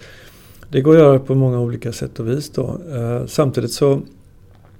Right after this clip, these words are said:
alltså alkohol är en, en etablerad substans som är legal, men som också har problem av liknande slag som droger, med beroendeutveckling, med missbruk,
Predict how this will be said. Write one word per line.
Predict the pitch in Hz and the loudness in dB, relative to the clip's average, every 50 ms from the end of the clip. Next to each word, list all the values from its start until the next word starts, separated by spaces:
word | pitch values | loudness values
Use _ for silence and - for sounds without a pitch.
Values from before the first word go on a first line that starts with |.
| - - - - - - - - - - - - - - | -20 -20 -20 -20 -20 -20 -20 -18 -18 -18 -18 -18 -12 -10
alltså | - - - - | -10 -6 -4 -2
alkohol | 139 139 131 135 - 127 127 143 143 151 | -2 -2 -2 -2 -4 -2 -2 0 0 0
är | 143 127 120 | 0 0 0
en, | 123 131 135 202 - | -2 -4 -4 -6 -6
en | 233 135 135 135 | -4 -2 -2 -2
etablerad | 123 - - 139 127 123 135 127 117 113 120 117 113 110 - - - - - _ - - - - _ - - - - _ - - - - - - - | -2 -2 -2 -4 -2 0 0 0 0 -2 -4 -6 -6 -10 -12 -18 -20 -20 -20 _ -20 -20 -20 -20 _ -20 -20 -20 -20 _ -20 -20 -20 -20 -20 -20 -10
substans | - - 139 131 - - 123 117 117 143 143 131 - - | -4 -4 -4 -2 -2 -4 -4 -2 -2 -2 -4 -4 -8 -10
som | - - - - 143 131 123 117 117 113 110 - - - - _ - _ - _ _ - - | -12 -8 -2 0 0 0 0 -2 -4 -6 -8 -12 -18 -20 -20 _ -20 _ -20 _ _ -10 -6
är | 135 131 123 120 | -4 -2 -2 -2
legal, | 120 123 117 120 120 120 131 147 156 147 135 | -4 -6 -4 -4 -2 0 0 2 2 0 0
men | 135 127 127 123 | 0 -2 -4 -4
som | - - 135 131 | -4 -4 -2 -2
också | 127 127 - - - 135 131 131 127 135 - - - - - | -2 -4 -6 -6 -4 -4 -2 -2 -4 -6 -10 -18 -20 -20 -20
har | - - - 113 110 117 131 135 - - | -18 -12 -8 -6 -4 -4 -6 -8 -12 -10
problem | - - 170 160 165 143 123 117 117 120 123 - - - - - - - - - - - - - | -4 -4 0 0 2 0 0 -2 -4 -6 -8 -12 -16 -20 -20 -20 -20 -20 -20 -20 -20 -18 -8 -4
av | 131 131 120 127 | -4 -2 0 2
liknande | 135 131 127 - 127 120 117 117 | 0 0 0 -2 -8 -8 -8 -8
slag | - - 131 127 123 120 - | -8 -6 -4 -4 -4 -6 -8
som | - 123 123 | -8 -8 -6
droger, | 120 123 127 123 123 123 123 127 123 | -4 -4 -4 -4 -4 -4 -6 -6 -8
med | 120 120 120 120 117 | -8 -8 -8 -8 -8
beroendeutveckling, | 123 127 131 139 131 123 123 123 123 120 120 117 - - 123 110 - - 139 131 123 120 | -6 -6 -4 -4 -4 -4 -6 -6 -6 -8 -8 -8 -8 -8 -8 -8 -8 -10 -8 -8 -6 -6
med | 123 120 120 | -6 -6 -6
missbruk, | 127 131 - - - - 135 123 117 117 117 - | -6 -8 -8 -10 -12 -10 -8 -8 -8 -10 -14 -18